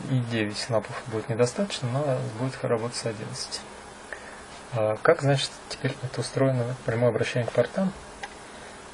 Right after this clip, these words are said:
Что изменилось с предыдущего в скетче? А, помимо использования порт D для того, чтобы выбрать, м, адрес, э, нужной ноги, м, приходится ис-, еще использовать порт, э,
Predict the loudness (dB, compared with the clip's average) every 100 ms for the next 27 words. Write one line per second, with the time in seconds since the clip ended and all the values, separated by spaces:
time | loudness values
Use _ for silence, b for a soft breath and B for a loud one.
0 | -8 4 8 10 8 6 2 0 -4 -2
1 | -2 0 -2 -2 -8 -16 -16 -16 -16 -16
2 | -16 -12 -8 -6 -2 0 2 0 -4 -8
3 | -10 B B B B B -16 -14 -4 0
4 | 4 8 8 10 8 6 6 4 6 4
5 | 4 4 4 4 4 6 4 0 -14 -14
6 | -6 0 4 6 6 6 4 4 4 0
7 | 2 2 2 -2 -4 -10 -14 -14 -16 -16
8 | -14 -16 -16 -16 -12 -4 -4 -4 -6 0
9 | 8 8 8 0 0 0 2 2 2 2
10 | 2 0 -2 -2 -8 -10 -12 B B B
11 | B -14 -14 -16 -16 -8 -2 0 0 -2
12 | -2 2 2 4 4 2 0 0 4 4
13 | 6 4 6 2 0 2 2 2 -4 -4
14 | -4